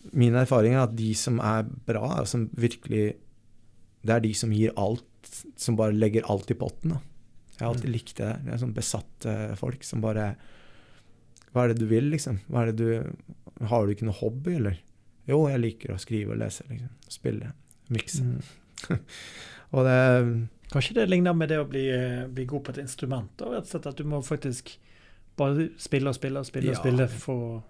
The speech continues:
Speaker 2: beherske det.
Speaker 1: Du må elske det. Du må ville, altså, du må ville, du må ville hjem til det når du har ferie. Du må, altså, det er et
Speaker 2: Ja.
Speaker 1: eller annet med, altså, du må ikke det, men altså, min, sånn er jeg da, sånn er jeg lagd, liksom. Sånn er jeg skrudd sammen, at jeg vil helst gjøre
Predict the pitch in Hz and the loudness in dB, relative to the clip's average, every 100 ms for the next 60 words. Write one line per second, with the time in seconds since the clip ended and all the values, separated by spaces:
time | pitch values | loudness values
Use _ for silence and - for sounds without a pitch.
0 | - - 135 - 139 143 123 110 120 123 | -12 -4 -4 -4 -6 -8 -4 -2 0 0
1 | 117 - 101 117 123 135 120 131 135 123 | -2 -4 -2 0 0 0 2 4 4 4
2 | 107 113 117 - 107 120 117 123 120 123 | 2 0 -2 -4 -4 -4 0 2 4 4
3 | 127 104 101 110 - - 127 123 127 123 | 4 4 2 -2 -4 -4 0 2 4 4
4 | 123 101 90 - 107 107 107 - 117 113 | 4 4 2 0 -2 -2 -2 -2 -4 -4
5 | 104 113 120 120 135 117 113 120 131 143 | -4 -4 -6 -4 -4 -2 -2 -2 0 2
6 | 123 123 170 123 - 123 117 110 - - | 2 2 0 -2 0 0 0 -2 -4 -16
7 | - - - - - - - 101 - 120 | -20 -20 -20 -20 -20 -20 -8 -4 2 6
8 | 123 117 113 127 - - 117 131 151 147 | 6 8 8 6 4 -2 2 6 6 6
9 | 151 143 143 135 139 147 147 - - - | 4 2 -2 4 6 6 2 -4 -12 -8
10 | 151 151 - - 147 147 131 123 120 120 | -8 -6 -6 0 2 4 4 6 6 4
11 | 107 - 147 135 123 107 98 95 104 87 | 0 -2 2 4 6 6 4 2 -4 -4
12 | 117 110 - 120 110 107 107 - 113 - | -4 -4 -6 -2 -2 -2 -4 -6 -6 -4
13 | 107 107 113 110 110 101 98 98 - - | -2 0 0 0 0 0 0 0 -2 -4
14 | 113 | -2